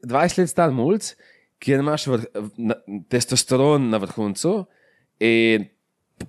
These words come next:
potencialne energije desetkrat več kot, recimo, jaz, ki sem tako, kaj, skoraj deset let starejši kot vi. Ampak nobena noče s teboj spati, a ne? Zato, ker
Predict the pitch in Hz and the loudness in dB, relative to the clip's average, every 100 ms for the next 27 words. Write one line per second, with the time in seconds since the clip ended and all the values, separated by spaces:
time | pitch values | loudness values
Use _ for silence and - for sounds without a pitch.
0 | _ 185 196 170 143 156 151 147 127 120 | _ 0 0 -2 -2 0 0 0 0 0
1 | 120 120 143 131 113 101 107 - 156 131 | 0 0 2 4 4 2 0 0 0 0
2 | - 120 110 - 101 107 95 90 107 95 | 2 2 2 -2 0 0 0 -4 -2 2
3 | 104 104 - - 85 - - 98 80 - | 2 0 -4 -10 -10 -12 -8 -8 -6 -4
4 | 87 - 92 85 - 98 90 95 95 - | -4 -2 -6 -4 -2 -2 0 0 -2 -2
5 | 95 113 165 - - - - _ _ _ | 0 2 0 -4 -20 -20 -20 _ _ _
6 | - - 123 - 117 123 127 117 113 - | -10 0 0 0 0 2 0 0 -4 -4
7 | 95 - - 101 95 - 87 76 80 95 | -12 -14 -8 -2 -2 -2 -4 -4 -4 -2
8 | 131 117 123 101 | 0 0 -2 0